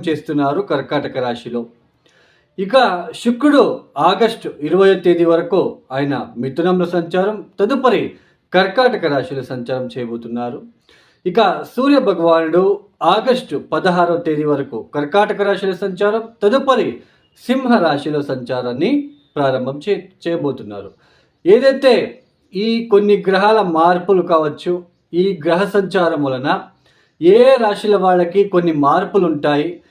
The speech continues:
ఏ విషయాల్లో జాగ్రత్తలు పాటించాలి, ఎలాంటి పరిహారాలు చేసుకుంటూ వెళ్ళాలి అని ఈ ఒక వీడియోలో తెలుసుకుంటూ వెళ్దాం. ముఖ్యంగా దానికన్నా ముందు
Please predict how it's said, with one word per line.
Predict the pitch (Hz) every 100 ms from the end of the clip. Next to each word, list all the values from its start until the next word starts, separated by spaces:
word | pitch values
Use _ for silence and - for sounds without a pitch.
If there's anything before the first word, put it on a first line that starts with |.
| _ _
ఏ | 151 202
విషయాల్లో | 208 185 220 214 202
జాగ్రత్తలు | 147 151 156 156 156
పాటించాలి, | 147 139 135 139 - 143 135 147 _
ఎలాంటి | 147 190 226 220
పరిహారాలు | - 175 156 156 160 147 143
చేసుకుంటూ | 135 - 156 143 147 131 123
వెళ్ళాలి | 127 135 139 139 185 - _ _ _
అని | 143 180
ఈ | 143 -
ఒక | 143 143 139 117 - _ _ 135
వీడియోలో | 156 180 175 170
తెలుసుకుంటూ | 147 139 - 147 143
వెళ్దాం. | 135 120 156 180 - _ _
ముఖ్యంగా | 160 156 233 240 233
దానికన్నా | 151 147 175 170 165 151
ముందు | 156 185 196 -